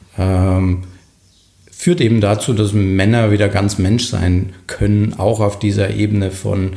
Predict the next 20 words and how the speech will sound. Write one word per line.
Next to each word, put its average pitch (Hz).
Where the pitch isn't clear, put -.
äh, 95
ich -
brauch 98
nicht -
Angst -
haben 87
vor 110
dem 110
Körper 98
eines 87
anderen 90
Mannes, 80
entweder 92
auf 92
der 87
sozusagen -
zärtlichen 120
Seite 113
aus 92
Angst, -